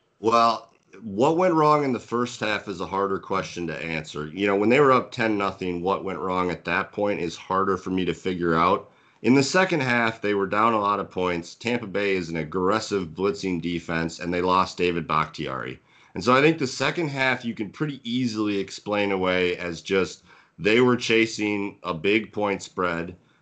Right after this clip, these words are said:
uh, uh, with, you know, pieces that didn't quite work <laughs> against the defense that they were playing.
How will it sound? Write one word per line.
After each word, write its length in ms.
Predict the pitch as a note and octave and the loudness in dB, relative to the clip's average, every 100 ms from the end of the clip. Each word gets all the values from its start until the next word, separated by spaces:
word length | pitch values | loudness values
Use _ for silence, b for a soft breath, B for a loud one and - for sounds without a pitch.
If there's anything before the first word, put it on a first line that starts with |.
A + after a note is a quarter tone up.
| _ - | _ -6
uh, 300 | E2 E2+ E2 | -2 0 -2
uh, 160 | E2 F2+ - | -4 -8 -6
with, 380 | G2 G2+ F#2+ _ _ | 2 2 2 _ _
you 180 | - G#2 | -2 0
know, 360 | G2+ F#2 F2 - _ - | 2 2 0 -6 _ -10
pieces 420 | - C3+ B2+ A2 | -4 -4 0 -2
that 180 | F#2 F#2 | 0 0
didn't 280 | A2+ A2+ A2 | 4 4 2
quite 280 | - G#2 F#2 | 0 0 0
work 280 | F#2 F#2 F#2+ | -2 -2 -4
<laughs> 60 | |
against 360 | F2 A#2+ F#2 E2+ | -4 -2 -2 -6
the 60 | |
defense 500 | F2 F#2 - F2+ E2 | -6 -6 -4 -6 -6
that 140 | F2 E2+ | -8 -4
they 100 | E2 | -2
were 120 | E2 | -2
playing. 380 | - E2+ C#2+ | -2 -4 -4